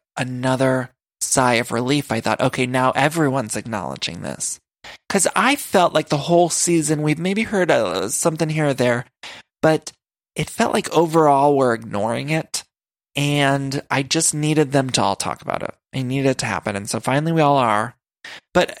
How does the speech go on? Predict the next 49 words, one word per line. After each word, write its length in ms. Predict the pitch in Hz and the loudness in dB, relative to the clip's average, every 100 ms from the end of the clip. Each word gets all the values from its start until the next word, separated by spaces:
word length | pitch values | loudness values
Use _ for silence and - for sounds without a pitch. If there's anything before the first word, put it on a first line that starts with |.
| - | -6
Katie's 380 | 180 226 294 - | -2 2 2 2
going 200 | 214 139 | 0 0
through 200 | 139 147 | -2 -2
so 160 | - | 0
much 200 | 123 113 | -2 0
stuff. 320 | - - 113 - | 0 0 0 0
So 200 | - 131 | 0 0
I 120 | - 170 | 0 -2
actually 260 | - - | -2 -2
did 140 | 139 127 | 0 0
my 120 | 113 | 0
research 540 | 104 120 - 67 - | 0 0 0 -4 -8
because 220 | 110 - | -6 -2
I 100 | 139 | 2
was 160 | 139 143 | 2 0
thinking 480 | - 180 202 208 185 | -2 -4 -4 -4 -4
during 340 | - 147 143 | -2 -2 0
this 180 | 131 127 | -2 0
episode, 300 | 127 135 123 | 0 -2 -2
I 100 | 117 | -2
thought, 280 | 110 113 - | -2 -4 -4
"Katie's 460 | - 220 226 - - - | -6 -2 -2 -2 -6 -6
obviously 420 | 143 143 151 - 123 | 0 2 2 0 0
going 200 | 127 120 | -2 -2
through 160 | 120 | -2
some 180 | 120 110 | -2 -4
stuff. 260 | - - - | -4 -2 -2
She 160 | - | -4
seems 280 | 120 156 147 | -2 -2 -2
like 100 | 139 | -2
she 120 | - | 0
might 140 | 131 135 | 0 0
be 60 | |
on 100 | 117 | -2
the 60 | 110 | 0
brim." 320 | - 143 139 - _ _ _ _ _ | 2 2 0 -10 _ _ _ _ _
And 380 | 147 147 143 143 - | -2 0 0 0 0
I 60 | |
did 160 | 135 156 | 0 0
my 100 | 185 | 2
research, 500 | 151 139 - 135 - | 2 2 2 0 0
and 100 | 127 | -4
she's 140 | - - | -4 -2
going 220 | 160 175 | -2 -4
through 140 | 127 | -4
a 40 | 107 | -2
nasty 400 | 131 214 - 262 | -2 -2 -4 -2
custody 440 | - 127 - 117 | -2 -2 -2 -2
battle. 520 | 104 95 92 87 - | 0 0 0 -2 -4